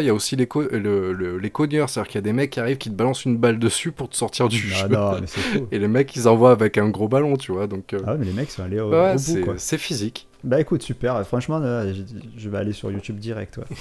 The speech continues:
Speaker 1: <laughs>
Speaker 2: Ça, c'est, je veux voir ça. Ok, bah super, franchement,
Speaker 1: Bon.
Speaker 2: euh, très bonne reco.
Speaker 1: Merci.
Speaker 2: À voir si, euh, dans le VAR, euh,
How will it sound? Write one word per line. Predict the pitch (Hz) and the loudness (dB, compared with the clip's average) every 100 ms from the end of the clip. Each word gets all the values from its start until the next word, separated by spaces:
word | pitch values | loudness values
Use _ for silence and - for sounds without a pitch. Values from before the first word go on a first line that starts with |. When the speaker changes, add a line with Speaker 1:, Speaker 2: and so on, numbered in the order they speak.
| - | -14
Speaker 1:
<laughs> | - - - | -16 -20 -16
Speaker 2:
Ça, | - 104 | -8 -8
c'est, | - 95 | -6 -8
je | 98 | -6
veux | 95 | -6
voir | 98 - | -6 -6
ça. | 123 117 127 - - - - _ _ - | -6 -6 -6 -8 -12 -20 -20 _ _ 0
Ok, | 202 175 156 | 0 4 4
bah | 120 | 4
super, | - 156 123 131 - | 2 4 4 4 0
franchement, | 131 127 127 139 | -2 -2 -2 -4
Speaker 1:
Bon. | 123 | -2
Speaker 2:
euh, | 95 92 - - - - | -4 -6 -12 -20 -20 -20
très | - 135 | -6 -2
bonne | 147 139 | 0 0
reco. | 120 107 92 - _ _ _ 117 | 0 -2 -6 -10 _ _ _ -12
Speaker 1:
Merci. | 98 104 | -4 0
Speaker 2:
À | |
voir | 107 123 | 2 2
si, | - 113 101 | -2 -4 -2
euh, | 95 92 95 101 - - - - - | -2 -4 -8 -12 -18 -20 -20 -18 -6
dans | 104 | 0
le | 104 | 0
VAR, | 98 107 120 | 2 2 0
euh, | 95 | -2